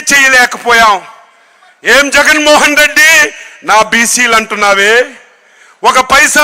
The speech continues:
నువ్వు ఖర్చు పెట్టక్కర్లేదే. చంద్రబాబు నాయుడు కొన్నటువంటి ఆదరణ పరికరాలు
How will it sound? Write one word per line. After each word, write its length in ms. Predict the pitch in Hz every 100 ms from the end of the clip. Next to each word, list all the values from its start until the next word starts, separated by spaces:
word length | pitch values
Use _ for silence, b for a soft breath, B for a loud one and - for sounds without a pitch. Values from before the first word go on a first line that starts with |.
| 294
నువ్వు 160 | 285 277
ఖర్చు 220 | 285 - 320
పెట్టక్కర్లేదే. 760 | 285 294 262 277 254 247 240 240 277 285 - B B B B 262
చంద్రబాబు 560 | 339 339 330 330 320 320
నాయుడు 240 | 320 311 311
కొన్నటువంటి 680 | 311 311 320 311 302 320 330 311 226 B B - 339
ఆదరణ 400 | 359 349 349 339 339
పరికరాలు 640 | 349 370 370 370 359 359